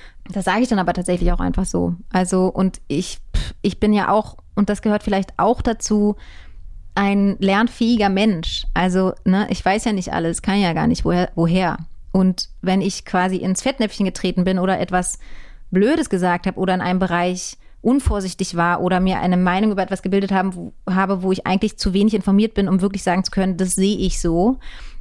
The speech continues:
ähm, und das finde ich so. Oder bis dato war meine Meinung so und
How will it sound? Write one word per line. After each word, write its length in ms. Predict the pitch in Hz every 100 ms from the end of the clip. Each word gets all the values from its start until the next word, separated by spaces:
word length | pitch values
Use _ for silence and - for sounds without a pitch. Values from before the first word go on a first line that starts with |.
| -
ähm, 420 | 196 196 190 185 -
und 120 | 185
das 120 | 180
finde 240 | - 220 208
ich 200 | 170 -
so. 300 | 170 185 233 - - - - - - -
Oder 320 | - 202 - - -
bis 200 | - 196
dato 320 | - 196 226 220
war 80 | 214
meine 180 | 202
Meinung 260 | 208 202 196
so 180 | 196 233
und 280 | 214 202